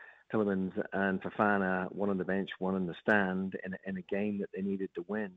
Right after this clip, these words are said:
And he just said, "Look, it's a tough time for the club. You know, the, the club's trying to balance its books." So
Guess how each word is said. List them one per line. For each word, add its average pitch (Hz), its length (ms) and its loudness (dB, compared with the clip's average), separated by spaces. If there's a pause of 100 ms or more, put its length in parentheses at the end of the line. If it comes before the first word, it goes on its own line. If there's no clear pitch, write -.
(300)
And 98 100 -12
he 98 60 -12 (120)
just 95 120 -16 (100)
said, 92 140 0
"Look, 92 140 -2
it's - 120 -10
a - 140 -14
tough - 100 -12 (100)
time 95 240 -2
for 92 60 -10
the 87 140 -6
club. 98 240 2 (200)
You 101 80 -2
know, 95 180 -2
the, 95 180 -4 (120)
the 92 80 -4 (120)
club's 95 180 -4 (120)
trying 92 160 -2
to 90 60 -4
balance 95 360 -2
its - 200 -14
books." - 220 0 (560)
So 98 80 -2